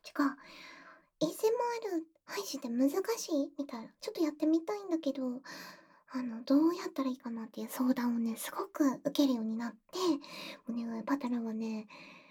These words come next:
持ってる知識全部教えてても、ちょっと女の子のエーエスエムアール<laughs>、あの、いろんな方にやってほしいな派なんですね。だから、もう、みんながたくさん買ってくれて、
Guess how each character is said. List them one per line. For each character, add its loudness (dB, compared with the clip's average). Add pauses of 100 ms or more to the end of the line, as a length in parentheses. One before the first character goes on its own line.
(680)
持 6
っ 2
て 4
る -2
知 -14
識 -10
全 6 (280)
部 8
教 2
え 2
て 2
て 0
も、 -2 (320)
ち -14
ょ -20
っ -20
と -2
女 12
の 8
子 -12
の -2
エ 8
ー 6
エ 2
ス 6
エ 8
ム 10
ア 8
ー 8
ル 8 (220)
<laughs>、 2
あ 4
の、 0
い 8
ろ 12
ん 10
な 8
方 8
に 8
や 8
っ 0
て 10
ほ 12
し 6
い 6
な 8
派 10
な 8
ん -4 (340)
で -6
す -6
ね。 2 (520)
だ 0
か -6
ら、 6 (680)
も 2
う、 -10 (920)
み 8
ん 8
な 6
が 2
た -4
く -10
さ -4
ん -4
買 -12
っ -18
て 4
く -2
れ -2
て、 -8